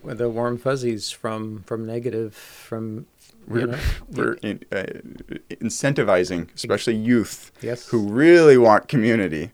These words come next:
Speaker 2: We're incentivizing them and saying, "Hey, if you identify in a way that's negative about your, wow, that's" <laughs>
Speaker 1: Think of all the positive strokes you're gonna get. Yeah, I have a friend,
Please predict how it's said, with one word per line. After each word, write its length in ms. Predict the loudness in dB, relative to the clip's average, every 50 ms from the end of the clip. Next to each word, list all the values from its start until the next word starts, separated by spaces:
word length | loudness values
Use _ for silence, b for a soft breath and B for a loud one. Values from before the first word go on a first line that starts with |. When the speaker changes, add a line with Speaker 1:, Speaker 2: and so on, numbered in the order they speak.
| _ -10
Speaker 2:
We're 120 | -8 -8
incentivizing 720 | -8 -8 -6 -4 -4 -4 -2 0 2 2 2 2 0 -4 -6
them 120 | -4 -6
and 80 | -6 -6
saying, 220 | -6 -8 -8 -6
"Hey, 200 | -6 -4 -2 0
if 160 | 0 -2 -2
you 100 | -2 -2
identify 640 | -2 -2 -2 -4 -4 -4 -4 -4 -4 -4 -4 -4 -4
in 80 | -6
a 40 | -6 -4
way 160 | -4 -2 -2
that's 240 | -4 -6 -8 -14 b b b b b b -12
negative 420 | -8 -4 -2 0 0 0 0 0 0
about 240 | 0 0 0 0 0
your, 160 | -2 -6 -6
wow, 440 | 0 2 4 4 4 4 2 0 0
that's" 500 | 4 6 6 6 4 2 -2 -4 -4 -4
<laughs> 320 | 0 0 0 0 0 _
Speaker 1:
Think 360 | _ -10 -8 -8 -8 -8 -8 -8
of 80 | -6
all 400 | -4 -2 0 2 2 2 0 0
the 80 | -4 -6
positive 480 | -4 -2 -2 -2 -2 -4 -8 -10 -12
strokes 400 | -10 -8 -6 -6 -8 -8 -12 -14
you're 100 | -14 -14
gonna 220 | -12 -14 -14 -12 -12
get. 320 | -10 -10 -10 -10 -12 -14 _ _ _ -14
Yeah, 180 | -10 -6 -2
I 100 | 0 0
have 140 | 0 0 0
a 60 | -2
friend, 500 | -6 -4 -2 -2 -2 -2 -2 -4 -8 -10